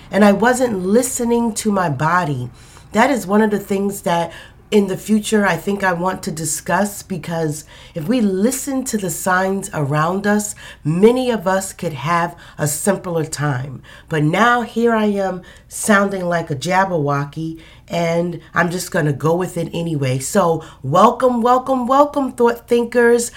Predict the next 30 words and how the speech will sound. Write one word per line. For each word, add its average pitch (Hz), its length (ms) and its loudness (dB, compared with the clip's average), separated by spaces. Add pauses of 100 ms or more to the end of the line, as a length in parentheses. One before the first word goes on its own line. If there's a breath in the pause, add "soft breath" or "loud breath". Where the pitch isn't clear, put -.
(200 loud breath)
Before 254 420 6
we 269 120 0
get 240 240 -2
started, 226 560 2
as 170 320 -2
usual, 233 480 0
I 196 140 2
want 196 380 -2
to 156 180 -6
stand 247 800 -2 (280 loud breath)
in 160 140 -2
a 151 80 0
place 226 540 -2
of 135 260 -6
gratitude 226 840 0 (220 loud breath)
and 160 160 -2
say 156 400 -4
thank 226 320 0
you 240 160 -2
for 196 200 -6
the 160 140 -2
listeners 220 720 0 (220 loud breath)
who 190 140 -2
have 170 180 0
been 156 220 -2
listening 226 580 0
from 185 240 -2
the 156 80 0
beginning. 254 880 0 (480 soft breath)
But 170 240 0